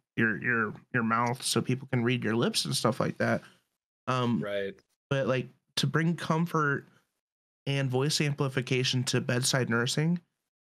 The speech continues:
Speaker 1: um, while keeping nurses safe, because the C D C doesn't give a fuck about the nurses being safe anymore.
Speaker 2: Right.
Speaker 1: Like, that, that's, I think they need to focus on that instead of, like,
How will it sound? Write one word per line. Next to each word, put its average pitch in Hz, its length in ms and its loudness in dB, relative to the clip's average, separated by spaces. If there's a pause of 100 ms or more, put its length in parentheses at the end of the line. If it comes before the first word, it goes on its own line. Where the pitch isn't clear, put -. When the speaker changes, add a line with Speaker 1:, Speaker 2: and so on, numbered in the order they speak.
(200)
Speaker 1:
um, 120 500 0
while 127 340 0
keeping 131 520 0
nurses 127 360 2
safe, 131 380 0
because 127 400 0
the - 80 -2
C 135 200 2
D 147 120 2
C 160 180 0
doesn't 139 260 0
give 117 140 -2
a 113 60 -2
fuck - 300 -4
about 117 240 0
the - 60 -2
nurses 120 360 0
being 120 220 0
safe 123 320 0
anymore. 120 440 0 (520)
Speaker 2:
Right. 110 320 0 (180)
Speaker 1:
Like, 127 280 0 (560)
that, 131 180 -4
that's, 160 320 0
I 143 100 2
think 143 280 -2
they 139 100 0
need 131 160 0
to 127 40 -2
focus 127 360 -2
on 113 140 0
that 101 320 0
instead - 260 0
of, 120 160 0
like, 117 160 0